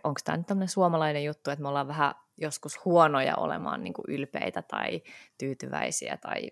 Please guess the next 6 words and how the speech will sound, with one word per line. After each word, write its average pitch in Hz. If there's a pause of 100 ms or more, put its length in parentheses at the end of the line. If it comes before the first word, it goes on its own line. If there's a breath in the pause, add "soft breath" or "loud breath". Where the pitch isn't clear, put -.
(180)
jotenkin 165 (280 loud breath)
niinku 180 (640 soft breath)
tsemppaavia 143
itsellemme -
siitä, -
että, -